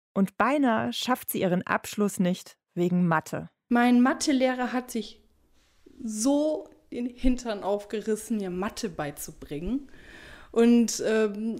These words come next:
Speaker 2: er sagte auch irgendwann nach zwei Jahren, „Nina,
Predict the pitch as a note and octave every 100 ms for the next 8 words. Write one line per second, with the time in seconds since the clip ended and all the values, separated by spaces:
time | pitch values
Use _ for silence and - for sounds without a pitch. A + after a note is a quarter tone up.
0 | - A#3+ A#3 B3 - C4+ C#3+ B3 A#3+ A3+
1 | A3+ A3+ A#3 A3+ A3 - A3+ A3 A3+ G#3+
2 | G#3+ G#3+ G#3 G#3 G#3+